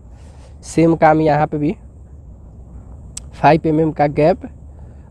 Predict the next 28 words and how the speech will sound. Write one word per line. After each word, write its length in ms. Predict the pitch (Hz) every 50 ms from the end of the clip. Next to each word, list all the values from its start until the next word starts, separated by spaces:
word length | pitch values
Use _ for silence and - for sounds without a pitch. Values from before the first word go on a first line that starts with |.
| - - -
और 200 | 123 131 139 135
दस 280 | 127 139 143 139 - -
एम 100 | 147 147
एम 120 | 147 143
का 180 | 139 170 180 233 - - - - - - -
दूरी 300 | 117 120 135 131 131 131
लेते 260 | 123 120 113 - 113
हैं 100 | 104 98
जी। 140 | - - - - - - - - - - - - - - - - - -
Clear 260 | - 175 180 185 190
हुआ 200 | 185 180 185 185
जी? 120 | 180 214 254 - - - - -
उसके 200 | 135 - - 160
बाद 140 | 156 143
same 340 | - - - - 190 196 196
काम 260 | - - 165 170 180 175
यहाँ 340 | 160 160 147 143 156 170 165
पे 140 | - 165 156
भी 180 | 156 180 277 - - - - - - - - - - - -
वही 240 | 123 131 135 143 147 -
करते 260 | - 135 123 - - 120
हैं 140 | 110 104
जी, 120 | 113 123 - - - - - - - - - - - - - - - - - - - - - - - - - - - - - - - - - - - - - - - - - - - - - - - -
फ़ाइव 400 | - - 147 147 156 170 170 -
एम 160 | 170 165 165 165
एम 140 | 165 160 151
का 260 | - 156 151 180 240 - - - - - - - - - - - - - - -
gap 500 | 120 117 127 143 151 175 220 - - 269